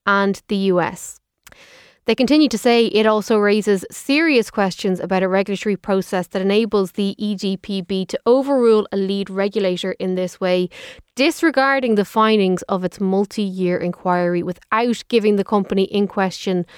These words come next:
a right to be heard. No country has done more than the U S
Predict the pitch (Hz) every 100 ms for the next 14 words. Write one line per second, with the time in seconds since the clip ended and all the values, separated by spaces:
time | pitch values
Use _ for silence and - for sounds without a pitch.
0 | - _ - 190 185 175 - 185 175 170
1 | - 180 180 175 - - - _ - 214
2 | 220 240 226 240 226 202 190 202 190 190
3 | 220 240 226 - 185 185 180 180 180 180
4 | -